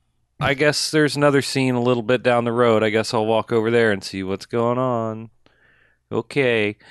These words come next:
And eventually, you know, like, a fucking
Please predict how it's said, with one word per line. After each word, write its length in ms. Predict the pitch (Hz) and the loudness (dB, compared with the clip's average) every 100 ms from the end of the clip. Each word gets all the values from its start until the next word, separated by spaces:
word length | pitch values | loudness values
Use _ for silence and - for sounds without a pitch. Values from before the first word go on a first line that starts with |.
| - _ | -20 _
And 480 | - 98 107 107 - - _ _ _ _ _ _ _ _ _ - | -8 -6 -4 -6 -10 -16 _ _ _ _ _ _ _ _ _ -4
eventually, 560 | 98 104 107 117 117 | -2 -2 -2 0 0
you 100 | 104 | 0
know, 140 | 110 110 | 2 2
like, 180 | 101 | 2
a 60 | 95 | 0
fucking 400 | 117 107 101 98 | -2 -4 -4 -10